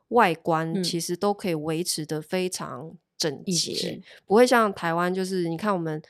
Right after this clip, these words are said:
Speaker 1: 冷气外挂，
Speaker 2: 对。
Speaker 1: 然后管线乱拉，
Speaker 2: 哦，那不行，那不行。
Speaker 1: 各种。
Speaker 2: 诶，甚至比如说，呃，法国是整个法国，比如说看区域，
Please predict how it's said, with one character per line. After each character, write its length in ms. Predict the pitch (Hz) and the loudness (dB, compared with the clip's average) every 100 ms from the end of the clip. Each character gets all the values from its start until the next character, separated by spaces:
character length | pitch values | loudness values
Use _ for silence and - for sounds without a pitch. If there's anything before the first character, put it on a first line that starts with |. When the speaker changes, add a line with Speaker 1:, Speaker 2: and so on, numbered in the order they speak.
| _ _ | _ _
Speaker 1:
冷 240 | - 160 160 | -8 -6 -4
气 240 | - 196 | 2 4
外 240 | 185 180 | 4 2
挂， 400 | 160 180 170 156 | 2 2 4 2
Speaker 2:
对。 60 | 156 | 0
Speaker 1:
然 160 | 156 165 | -2 -2
后 240 | 190 180 | 0 0
管 260 | - 151 165 | 0 -2 0
线 220 | 196 185 | 0 4
乱 180 | 196 175 | 6 6
拉， 80 | 247 | 6
Speaker 2:
哦， 40 | |
那 60 | 165 | 4
不 40 | |
行， 340 | 151 151 147 160 | 2 0 -2 -2
那 160 | 180 185 | 0 0
不 100 | 156 | 0
行。 100 | 139 | -4
Speaker 1:
各 60 | |
种。 100 | 127 - - - - _ _ - | -6 -14 -20 -20 -20 _ _ 0
Speaker 2:
诶， 140 | 240 | 2
甚 200 | 233 294 | 6 4
至 160 | 254 262 | 4 4
比 80 | 190 | 4
如 100 | 185 | 4
说， 280 | 208 214 220 | 6 8 8
呃， 460 | 214 190 170 165 175 | 6 2 2 0 -2
法 220 | 302 247 | -4 -4
国 280 | 175 175 175 | -2 0 0
是 140 | 240 | -2
整 300 | - 190 165 | 0 0 0
个 100 | 190 | -2
法 140 | 247 | 0
国， 100 | 202 | 0
比 80 | 165 | 0
如 60 | 180 | -2
说 300 | 208 208 208 - - | 2 0 0 -6 -4
看 200 | - 233 | 2 2
区 320 | 214 220 208 | 2 0 2
域， 280 | 208 202 156 | 2 0 -2